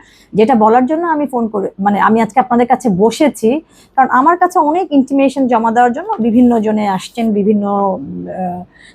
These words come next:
বিষয়ে আমি দেখছি তাদের কি কি সমস্যা হয়েছে। যেমন এই যে বার কাউন্সিলের একজন, একজনের কথা বলছি,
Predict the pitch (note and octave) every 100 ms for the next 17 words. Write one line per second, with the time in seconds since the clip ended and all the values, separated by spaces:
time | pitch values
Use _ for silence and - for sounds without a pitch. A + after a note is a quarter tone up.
0 | G3+ A3 A#3+ G#3 G3+ G3 G3 A3 - E4+
1 | B3 G#3 G3+ G#3+ - G#3+ G3+ G3 G3 F3+
2 | D3+ D#3+ F#3 G#3+ B3 F4+ - - _ G#3
3 | G3+ G3 G3 G#3+ D4+ - F4 F#4+ - G#3
4 | G3 G#3+ G#3+ - - A3 G#3+ A#3 G#3 F#3
5 | G3+ F3 E3 -